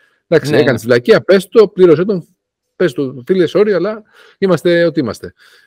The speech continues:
Speaker 1: Εντάξει, ο Γκριγκόνης καλός κι αυτός, και εκείνος πήρε τα, τα σου του.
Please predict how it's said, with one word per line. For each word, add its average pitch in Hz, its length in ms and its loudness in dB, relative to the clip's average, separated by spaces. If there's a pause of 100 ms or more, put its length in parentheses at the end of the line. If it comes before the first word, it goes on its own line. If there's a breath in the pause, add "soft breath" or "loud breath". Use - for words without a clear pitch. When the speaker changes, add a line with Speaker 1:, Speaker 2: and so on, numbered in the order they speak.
(180 soft breath)
Speaker 1:
Εντάξει, - 240 0
ο - 20 2
Γκριγκόνης 165 460 2 (600)
καλός 127 340 -2
κι 117 60 -10
αυτός, 208 420 2 (420)
και - 80 -12
εκείνος 131 460 -8
πήρε 110 220 -2
τα, 98 400 -6
τα 110 100 -10
σου 185 220 -6
του. 180 240 -2